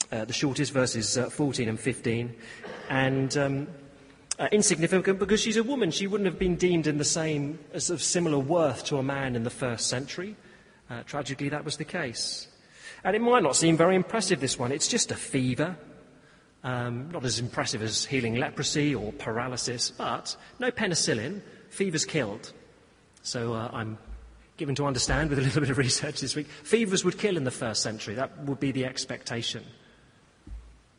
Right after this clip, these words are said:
Uh, so we need to slightly reread this with, uh, uh, the eyes of the first century, like Matthew's audience did. When he says, "There's a woman here with fever," he's saying she's gonna die.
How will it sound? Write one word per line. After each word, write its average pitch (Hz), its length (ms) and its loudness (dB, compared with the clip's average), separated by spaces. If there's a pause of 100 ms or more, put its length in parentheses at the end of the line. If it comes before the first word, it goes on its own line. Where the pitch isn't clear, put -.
(120)
Uh, 110 260 -12
so - 140 -8
we 165 60 -2
need 208 120 -4
to 170 80 -4
slightly 185 400 0
reread 147 420 2
this 131 200 0
with, 123 440 -2 (440)
uh, 135 40 -4
uh, 123 600 -4
the 127 160 0
eyes 131 260 0
of 120 80 -4
the 123 80 -6
first 127 340 -4
century, 131 320 -2
like 117 360 -6
Matthew's 127 720 -6
audience 110 460 -4
did. - 340 -8 (200)
When 165 140 0
he 220 100 2
says, 202 260 0
"There's 143 140 -2
a 143 60 2
woman 139 200 0
here 131 160 -2
with 123 140 -4
fever," 113 520 -6
he's 123 140 -6
saying 120 260 -4
she's 123 160 -6
gonna 113 180 -4
die. 101 380 -10